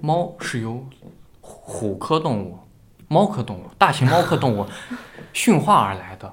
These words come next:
Speaker 2: 嗯。
Speaker 1: 而狗是由大型犬科动物狼，这里面有狼，但是没有狗，有狗，
Speaker 2: 哦，也就是他把人的，
Speaker 1: 有老鼠。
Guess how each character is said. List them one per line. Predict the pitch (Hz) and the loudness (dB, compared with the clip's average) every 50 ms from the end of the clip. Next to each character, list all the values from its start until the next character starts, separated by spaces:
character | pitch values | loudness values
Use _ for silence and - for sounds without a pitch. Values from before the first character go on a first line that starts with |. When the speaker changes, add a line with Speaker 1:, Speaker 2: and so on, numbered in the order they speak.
| - - | -8 -4
Speaker 2:
嗯。 | 151 139 | 0 2
Speaker 1:
而 | 131 165 165 | 4 4 2
狗 | 135 113 104 95 | 2 -2 -4 -4
是 | 95 - - | -4 -4 -4
由 | 143 147 156 | -4 0 2
大 | 151 175 | 4 4
型 | 131 - 156 | 4 4 0
犬 | 151 156 - 160 | 0 -2 -4 -4
科 | - - | -4 -2
动 | - 170 139 | -2 -2 -2
物 | 104 90 92 95 | -4 -6 -8 -10
狼， | 90 90 92 110 151 156 | -10 -8 -8 -8 -8 -8
这 | - 165 | -6 -4
里 | 123 | -2
面 | 110 123 147 | -2 0 0
有 | 131 104 - 95 | -2 -4 -6 -10
狼， | 90 85 - 123 127 | -14 -10 -6 -6 -4
但 | - | -4
是 | 135 123 | -4 -6
没 | 120 117 | -6 -6
有 | 139 156 | -6 -6
狗， | 156 151 - - - - _ _ _ _ - | -8 -8 -12 -14 -16 -20 _ _ _ _ -8
有 | 127 139 156 - - - - - - | -8 -6 -8 -8 -14 -20 -20 -20 -12
狗， | - - 95 - - | -6 -6 -6 -4 -4
Speaker 2:
哦， | 143 127 123 117 - | -4 -4 -4 -4 -4
也 | 123 120 | -2 2
就 | 123 143 | 2 4
是 | 120 120 | 4 4
他 | - | 6
把 | 175 147 | 6 6
人 | 127 123 123 | 6 6 4
的， | 147 170 | 4 4
Speaker 1:
有 | 170 160 | 4 4
老 | - | 2
鼠。 | - | -2